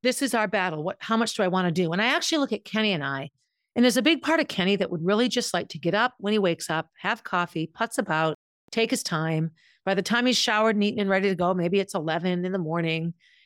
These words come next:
and he putzes around for a few hours and then have a drink at four and eat dinner and have another drink and then go to bed. I think in many ways that would be an ideal life for him.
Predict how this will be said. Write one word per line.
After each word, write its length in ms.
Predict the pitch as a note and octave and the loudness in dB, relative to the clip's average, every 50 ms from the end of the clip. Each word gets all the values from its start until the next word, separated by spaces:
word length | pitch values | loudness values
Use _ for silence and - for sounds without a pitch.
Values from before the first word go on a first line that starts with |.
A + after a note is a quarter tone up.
| _ _ | _ _
and 100 | - F#4+ | -2 2
he 80 | G4 F#4 | 2 2
putzes 400 | F#4 - B3+ B3 - C#4 A#3 B3+ | 2 0 -4 0 0 0 2 2
around 240 | G3+ F#3+ G3 G#3 F#3+ | 2 2 2 2 0
for 100 | - G#3 | 0 -4
a 40 | F#3+ | -2
few 180 | - G#3 F#3+ | 0 2 2
hours 440 | F#3+ F#3+ F#3+ F#3+ F#3 F3+ F#3+ F#3 - | 4 4 2 2 2 2 0 0 -2
and 40 | F#3 | -4
then 100 | G#3 G#3+ | -4 -4
have 200 | E3 E3+ G3 A3+ | -4 -4 -2 -2
a 40 | G3+ | -2
drink 260 | - F3+ G#3 G#3+ - | 0 0 0 0 -2
at 100 | - - | -4 -6
four 540 | - G3+ G3+ G3+ G3 F#3+ G3 G3 G3 F#3+ _ _ _ _ _ _ - | -2 0 2 4 4 4 4 2 0 -2 _ _ _ _ _ _ -4
and 100 | G3+ A3+ | -2 -2
eat 140 | A#3+ - E3+ | 0 0 0
dinner 240 | F3+ G3+ C#4+ G#3+ G#3+ | 0 2 2 2 2
and 100 | G3+ E3+ | 2 0
have 160 | F3 F#3+ G3 | -2 -2 -2
another 200 | G#3+ A3 G#3+ G#3 | -2 -2 -2 -2
drink 380 | E3 F3+ F#3+ G3 F#3+ G3 F#3+ | -2 -2 0 0 0 -2 -4
and 80 | E3+ D#3+ | -4 -4
then 100 | E3+ F3 | -4 -2
go 120 | E3+ F3+ | 0 0
to 60 | F3+ E3+ | 0 0
bed. 280 | F3 D#3 D3+ D#3 D#3+ - _ _ _ - - | -2 -2 -2 -4 -4 -8 _ _ _ -12 -2
I 80 | - A#3 | -2 -2
think 320 | - - D#4 D#4+ D4+ - - | 2 2 2 2 0 -2 -2
in 100 | A3 G#3 | 0 2
many 220 | G#3 G#3+ A3+ B3+ B3+ | 4 4 4 2 2
ways 340 | G3+ G3 F#3+ G3 G#3 G3+ - | 4 4 4 4 2 2 0
that 140 | - E3+ F#3+ | -4 -4 -4
would 120 | - F#3 | -4 -2
be 100 | F3+ G3 | -2 0
an 60 | F3 | 0
ideal 340 | F3+ F3 F3 E3 D#3+ D#3+ D3+ | 0 0 -2 -2 -4 -6 -4
life 220 | D#3 D3 C3 - - | -4 -6 -6 -8 -8
for 80 | - C3 | -14 -12
him. 200 | C3 C#3 - | -12 -12 -12